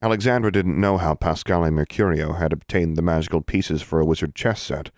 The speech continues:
but she assumed he'd had something to bribe Edna with at some point.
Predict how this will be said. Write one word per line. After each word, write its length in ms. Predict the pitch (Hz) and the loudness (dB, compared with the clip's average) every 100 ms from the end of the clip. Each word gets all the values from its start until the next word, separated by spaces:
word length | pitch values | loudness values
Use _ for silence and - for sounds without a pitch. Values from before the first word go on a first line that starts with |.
| _ _ _ _ | _ _ _ _
but 120 | 104 | -2
she 140 | - 113 | 4 2
assumed 380 | - 123 110 | 4 2 2
he'd 160 | - 117 | 2 0
had 320 | 87 92 80 | 2 2 0
something 360 | - 104 82 80 | -2 -2 0 -2
to 80 | 78 | 0
bribe 400 | 90 95 82 - | 2 4 2 0
Edna 320 | 85 78 78 | -2 -2 -4
with 180 | 73 - | -4 -6
at 140 | - | -8
some 180 | - 78 | -4 -4
point. 320 | - 69 62 | -2 -6 -6